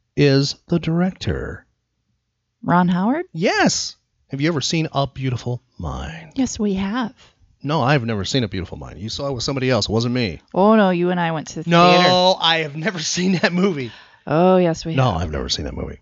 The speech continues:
Speaker 1: I've, I've never seen it. Why, why don't I remember that movie, <laughs> Kimmy? I've never seen that movie. Are you sure? Did I, like, leave you for a little while, then come back as it started to end? <laughs> You know, had I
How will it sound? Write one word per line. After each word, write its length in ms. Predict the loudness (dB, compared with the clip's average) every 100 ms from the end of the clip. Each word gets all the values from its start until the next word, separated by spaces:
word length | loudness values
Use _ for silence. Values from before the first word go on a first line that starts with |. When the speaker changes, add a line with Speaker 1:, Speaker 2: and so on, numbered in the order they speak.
| _
Speaker 1:
I've, 280 | -20 -18 -16
I've 140 | -12 -8
never 220 | -4 -4
seen 180 | -2 -4
it. 80 | -4
Why, 200 | -8 -10
why 300 | -2 4 4
don't 160 | 6 4
I 60 |
remember 420 | 2 0 -2 0
that 100 | -2 -2
movie, 220 | -4 -4
<laughs> 20 |
Kimmy? 320 | -2 0 0 -2 -16 _ _
I've 200 | -12 -12 -4
never 240 | -4 -2 -6
seen 300 | -4 -4 -2
that 180 | -4
movie. 320 | -4 -8 -10 -16 _ -6
Are 80 | -4
you 120 | -2
sure? 260 | 0 0 0 -2
Did 140 | -4 -2
I, 160 | 0
like, 320 | 0 -2 -2 -4
leave 440 | -4 0 0 -2
you 180 | -2 -4
for 160 | -2 -2
a 40 |
little 180 | -2 -2
while, 240 | 0 0
then 140 | -2 -6
come 320 | -4 -4 0
back 280 | 2 2 0
as 100 | -6
it 120 | -6
started 320 | -4 -2 -2
to 120 | -4
end? 600 | 0 2 2 0 -4 -4 -6
<laughs> 280 | -4 -4 -4
You 80 | 0
know, 220 | 0 0
had 240 | 0 2
I 300 | 4 2 0